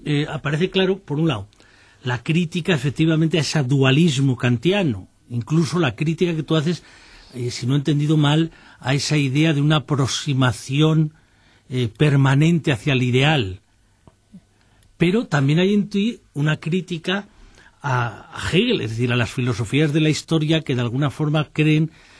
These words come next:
que las utopías algún día se consumarán, algún día se realizarán, ¿eh? Y también una crítica a eso que llamas el positivismo, donde de alguna forma,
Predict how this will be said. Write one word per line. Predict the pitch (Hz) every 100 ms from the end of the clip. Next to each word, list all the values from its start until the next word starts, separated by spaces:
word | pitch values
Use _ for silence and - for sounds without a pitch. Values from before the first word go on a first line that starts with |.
| _
que | 135
las | 131 -
utopías | 120 117 110 135 156 143
algún | 127 131
día | 143 147
se | 139
consumarán, | 131 117 - 123 110 131 175 135 - - - -
algún | 117 131 127
día | 156
se | - 143
realizarán, | 117 127 120 117 120 123 196 165 107 _ _ _ _ _ _ 135
¿eh? | 143 180 - _
Y | 160
también | 156 165 175 214 226
una | 156 160
crítica | 165 160 196 160
a |
eso | 147 175
que | 156
llamas | 160 170 156
el | 131
positivismo, | 127 - - 131 185 151 156 165 190 - _ _ _ _ _
donde | 123 127 123
de | 117
alguna | 113 147
forma, | - 160 151 165